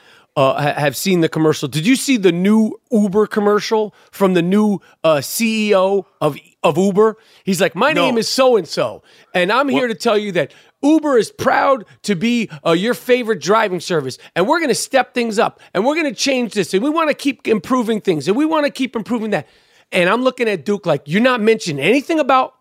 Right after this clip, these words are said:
Speaker 1: breath mints. You're not mentioning
Speaker 2: Word.
Speaker 1: anything about mouthwash, and you're not mentioning anything about your drivers shutting the fuck up."
Speaker 2: Word.
Speaker 1: In general,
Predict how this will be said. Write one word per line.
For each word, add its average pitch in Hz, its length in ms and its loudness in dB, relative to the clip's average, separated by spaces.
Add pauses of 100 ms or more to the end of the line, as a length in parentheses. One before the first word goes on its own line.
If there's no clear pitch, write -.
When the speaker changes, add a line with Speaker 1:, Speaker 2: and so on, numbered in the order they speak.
Speaker 1:
breath 214 300 0
mints. 208 400 -4 (280)
You're 190 140 0
not 208 200 2
mentioning 208 340 -2
Speaker 2:
Word. 135 180 4
Speaker 1:
anything 294 320 2
about 294 240 2
mouthwash, 233 540 0 (200)
and 160 140 -2
you're 233 80 2
not 254 220 2
mentioning 208 480 -2 (240)
anything 320 340 2
about 247 320 -2
your 226 80 -6
drivers 185 540 -2 (140)
shutting 233 600 -2 (180)
the 196 100 -2
fuck - 360 -2
up." - 280 -4 (580)
Speaker 2:
Word. 127 480 2
Speaker 1:
In 247 160 0
general, 294 640 0